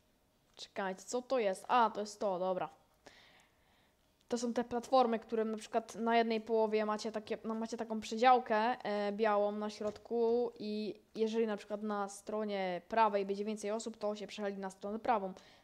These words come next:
Na lewej to na lewą. Jestem w pierwszym rzędzie, dwadzieścia dziewięć osób się kwalifikuje,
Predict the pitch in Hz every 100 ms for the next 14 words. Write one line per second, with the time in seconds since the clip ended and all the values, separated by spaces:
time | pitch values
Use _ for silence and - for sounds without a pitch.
0 | - 285 269 240 226 220 220 - _ -
1 | 202 208 233 240 190 185 - _ _ _
2 | 226 - 214 269 254 254 233 226 208 202
3 | 220 214 208 220 262 247 220 220 220 -
4 | 240 214 - 208 226 226 220 - 196 220